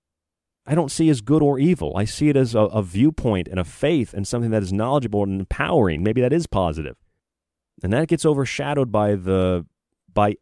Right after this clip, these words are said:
Etsy witches and Instagram witches and TikTok witches. I'm not saying you can't make a living from that,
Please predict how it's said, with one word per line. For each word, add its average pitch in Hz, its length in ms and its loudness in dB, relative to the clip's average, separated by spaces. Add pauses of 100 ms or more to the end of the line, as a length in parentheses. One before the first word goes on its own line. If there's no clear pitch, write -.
Etsy 117 380 -2
witches 80 440 -2
and 87 80 0
Instagram 90 560 0
witches 80 300 -4
and 80 100 -2
TikTok 107 520 -2
witches. 90 140 0
I'm 175 80 0
not 214 120 -2
saying 143 240 -2
you 110 80 2
can't 131 300 -4
make 101 180 -4
a 85 60 -4
living 131 340 2
from 87 240 -2
that, 85 300 -4